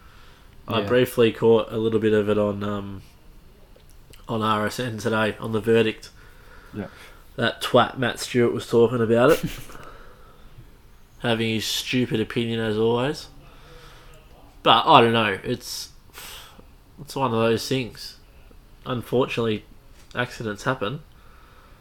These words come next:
Speaker 1: But, like, you either want the pony racing as a pathway into racing or you don't. You can't just pick and choose when you wanna, you know, think it's a good idea. Just because an accident's happened now doesn't mean that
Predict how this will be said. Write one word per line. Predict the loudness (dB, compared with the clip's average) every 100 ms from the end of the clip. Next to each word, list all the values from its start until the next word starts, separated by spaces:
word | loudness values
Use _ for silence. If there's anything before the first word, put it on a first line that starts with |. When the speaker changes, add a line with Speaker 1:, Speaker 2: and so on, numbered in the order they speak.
| -18 -4
Speaker 1:
But, | -2 -2 -6 -20 -20 -20 -20 -20 -12
like, | -10 -2
you | 4
either | 6 6
want | 6 4
the | 0
pony | 0 2 4
racing | 4 2 0 -4 -4
as | -2 2
a | 2 0 -4 -16 -20 -20 -2
pathway | 2 4 4 2 2 2
into | -2 -2
racing | 0 0 -2 -4 -2
or | 0
you | 2
don't. | 0 -2 -6 -16 -20 -20 -20 -20 -20 -10
You | -2
can't | 2 2 2
just | -6
pick | -4 -2
and | 0 0
choose | 2 2 2 -4 -12 -18 -20 -10
when | -4 -2
you | 0
wanna, | 2 2 2 -2 -8 -20 -20 -20 -20 -20 -20 -20 -20 -20 -20 -12
you |
know, | -8 -8 -10 -14
think | -8 -6
it's | -4 -4
a |
good | -2 0
idea. | 0 0 0 0 -2 -8
Just | -10 -6
because | -4 -2 -2
an | -2
accident's | -4 -4 -6 -2
happened | -4 -4 -8 -6
now | -4 -2
doesn't | -2 -4
mean | -4 -6
that | -8